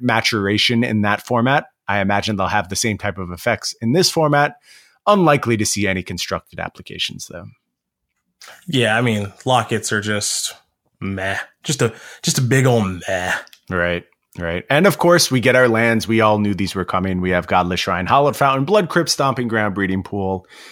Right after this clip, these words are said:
Speaker 1: as well as the corresponding Guild Gates. These are likely the most impactful cards in the set, but Jerry and I have moved away from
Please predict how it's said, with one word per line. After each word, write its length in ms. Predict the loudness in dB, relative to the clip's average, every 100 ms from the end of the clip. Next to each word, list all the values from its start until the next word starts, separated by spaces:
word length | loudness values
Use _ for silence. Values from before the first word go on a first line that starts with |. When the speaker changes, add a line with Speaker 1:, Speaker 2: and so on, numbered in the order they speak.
| -14 -4
Speaker 1:
as 180 | -2
well 220 | 2 4 4
as 160 | 0
the 120 | -2 -2
corresponding 720 | 0 0 0 0 0 0 -4
Guild 240 | -6 -6
Gates. 500 | -2 -2 -2 -4 -4 -10 -20 -20 _ 0
These 260 | 4 4
are 240 | 6 4 4
likely 340 | 4 6 6 6
the 100 | 6
most 240 | 4 4
impactful 560 | 2 4 2 2 -4 0
cards 520 | 0 2 -2 -4 -8
in 180 | -4 -2
the 80 | 0
set, 340 | 2 2 0 -2
but 220 | -4 -4 _ -8
Jerry 240 | 0 2 4
and 80 | 4
I 100 | 2
have 140 | 2
moved 240 | 0 0
away 260 | 0 2 0
from 400 | 0 0 0 -4